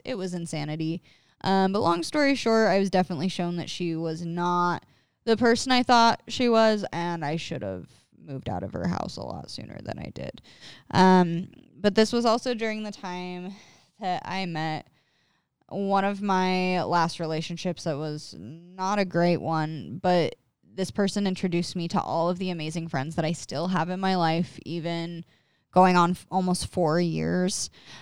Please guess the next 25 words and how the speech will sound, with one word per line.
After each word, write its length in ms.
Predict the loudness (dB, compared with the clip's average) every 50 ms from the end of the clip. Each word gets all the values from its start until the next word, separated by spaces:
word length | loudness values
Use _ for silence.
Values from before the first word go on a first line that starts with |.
| -10 0 4
Um, 640 | 6 8 8 8 8 6 6 4 2 0 -4 -6 -8 _ -18 _ _ _ _ _ _ -12
so 800 | -4 4 6 8 8 8 8 6 6 6 4 4 2 2 -2 -4 -8 -14 -16 -6 0
I 140 | 4 4
still 320 | 4 4 4 6 8 8 10
wasn't 240 | 8 6 4 0 -2
talking 340 | -2 -2 -2 -2 -2 -4
to 60 | -2 0
my 160 | 0 -2 -2
parents. 720 | -2 -2 -2 -2 0 -2 0 0 -2 -2 -4 -4 0 2
I 160 | 2 2 2
was 140 | 0 -2 -4
kind 300 | -4 -4 -4 -2 0 2
of 340 | 4 4 2 2 -2 -8 _ _ _ _ _ _ _ _ _ _ _ _ _ _ _ _ _ _ _ _ _ _ _ _ _ _ _ -2
in 160 | 0 0 0
this 260 | 0 0 -2 -4 -6 -6
new 180 | -4 -4 -4
place. 680 | -6 -10 -12 -6 0 0 0 0 0 -4 -6 -8 -4 0
I 200 | 2 4 6 6
was 300 | 6 4 2 0 -2 -10 -10 _ _ _ _ _ _ -8
learning 540 | -4 0 2 2 4 4 4 2 2 0 0
so 240 | 0 2 2 2 4
much. 420 | 6 6 6 4 2 0 -2 0
I 220 | 2 4 4 4 2
was 600 | 2 0 -2 -2 -6 -8 -12 -12 -12 -12 -14 -12
exploring 1040 | -12 -12 -10 -8 -8 -8 -6 -4 0 2 2 4 4 4 2 2 2 0 -2 -4 -6